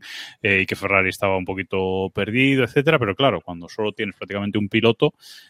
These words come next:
eh, luchando contra los dos de Ferrari, pues al final pasa esto, ¿no? Ciento noventa y seis puntos de Aston Martin en el tercer puesto y ciento noventa y uno de Ferrari ya.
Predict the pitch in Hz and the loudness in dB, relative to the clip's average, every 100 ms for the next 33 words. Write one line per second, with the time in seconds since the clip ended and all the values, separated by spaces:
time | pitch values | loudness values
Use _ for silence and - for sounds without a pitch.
0 | _ 104 92 87 85 87 90 - 107 87 | _ -10 -6 -4 -6 -6 -6 0 0 0
1 | 85 82 87 82 85 85 90 90 95 107 | -4 -8 -4 -4 -2 -2 0 -2 -2 0
2 | 104 110 131 - 85 - - - 92 - | 2 4 2 -2 -12 -12 -12 -10 -10 -8
3 | 92 98 - 110 101 92 - 98 104 98 | -4 -4 0 0 2 0 -2 -6 -2 -2
4 | 92 98 95 92 95 - 104 85 90 - | 0 0 2 0 0 0 0 0 -4 -2
5 | 101 104 - 95 90 - 87 95 110 101 | 0 2 0 -2 -2 -2 -2 0 0 0
6 | - 131 - - - 123 123 107 95 92 | -2 -4 -4 -20 -6 -2 0 0 0 0
7 | 92 87 85 - 95 131 90 127 | -2 -2 -6 -8 -6 -6 -6 -12